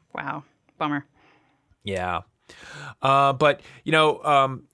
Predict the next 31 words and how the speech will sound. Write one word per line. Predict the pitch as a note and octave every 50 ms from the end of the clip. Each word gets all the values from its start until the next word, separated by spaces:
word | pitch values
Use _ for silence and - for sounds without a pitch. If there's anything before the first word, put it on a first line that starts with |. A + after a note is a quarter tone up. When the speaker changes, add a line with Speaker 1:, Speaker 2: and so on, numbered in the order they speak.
| - - _ _ _ _ -
Speaker 2:
a | D3+ D3
couple | - - G#3 A3+ - A#3+ F3+
of, | D3+ C3+ C3
uh, | C3 B2 A#2+ A#2 A2+ -
connections | - - C3 C#3+ F3 F3+ - - C3+ A2+ -
are | - B2 A#2 A2+
made | A2+ B2 C3+ D3 D3 C3
in | B2 A2+ A2
this | A2 G#2+ -
episode | A#2+ A2+ - - G#2 - - A2+ G#2 G#2 G#2 G2+ G2 G2+
that | G#2 G#2 A#2 A2+ A2+ A2+ A2+ A2 -
really | A#2 B2 A2 A2 A2+ B2 C#3 D#3 E3+ D#3+ D3+ C#3 C3 A#2+ A2+ G#2 _ _ _ _ _ _ _ _ _ - A#2+
depend | A2+ C3+ B2+ C3 - D#3+ E3 D#3+ D#3+ D#3 C3
on | C#3 C3 B2 A#2 A#2 A2+ A2+
knowledge | B2 B2+ C3 C#3+ C#3+ C3 A#2+ A#2 A2 G#2 - - - - _ -
that | - G#2 G#2+ A#2+ A#2+ A2+ A#2+ - A#2
the, | A2 C3 B2 A#2+ A#2 A#2 - _ _ _
the, | A2 A2 A2 - -
the | G#2 A2
script | A2 - - D#3+ D3 - C#3
writer | B2 A2+ A2 G#2+ A2
and | G#2+ G#2
the | G2 G2+
audience | A#2 A#2 A2+ G#2+ G2 - -
have | A2 G#2 G2+ F#2+ F#2 A#2
that | G2 G2+ -
the | - G2+
characters | - A2+ A2+ G#2+ G2 - G2 F#2 F#2 F#2
would | G2 F#2 E2+ F#2
not. | G2 F#2+ F2+ E2 C#2+ D2+ - - -
Um, | - G2+ G2+ G2 F#2+ F#2+ F#2+ F#2+ F#2